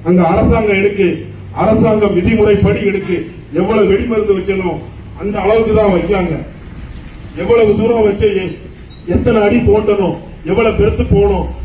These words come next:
அந்த அளவுக்கு தான் வைக்கிறாங்க. ஆனால் இங்க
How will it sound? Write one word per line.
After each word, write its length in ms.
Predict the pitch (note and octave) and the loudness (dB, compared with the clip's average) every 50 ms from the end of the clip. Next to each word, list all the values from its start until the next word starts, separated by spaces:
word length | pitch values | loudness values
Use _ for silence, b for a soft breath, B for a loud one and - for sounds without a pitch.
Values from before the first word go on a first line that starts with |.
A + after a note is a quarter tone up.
| - - | -6 -4
அந்த 220 | - G3 G3 G3+ | -2 0 0 0
அளவுக்கு 300 | F#3+ G3+ A3 G#3+ - - | 2 2 2 2 2 2
தான் 180 | A3 G#3+ G3 F#3+ | 0 0 0 0
வைக்கிறாங்க. 400 | E3+ E3+ G3 F#3 F3 E3 D#3+ D3+ D3 - - - - - - | -2 -2 -2 -4 -4 -4 -4 -6 -8 -8 -10 -10 -8 -6 -4
ஆனால் 480 | - F3+ F#3+ F#3+ F#3+ F#3+ F#3 F3+ D#3 - - - - - - | 0 2 2 2 2 2 2 0 -2 -4 -8 -10 -12 -8 -4
இங்க 400 | D#3+ G3+ A#3 A3+ A#3 G#3+ A3+ A3+ | 0 2 2 2 2 0 0 0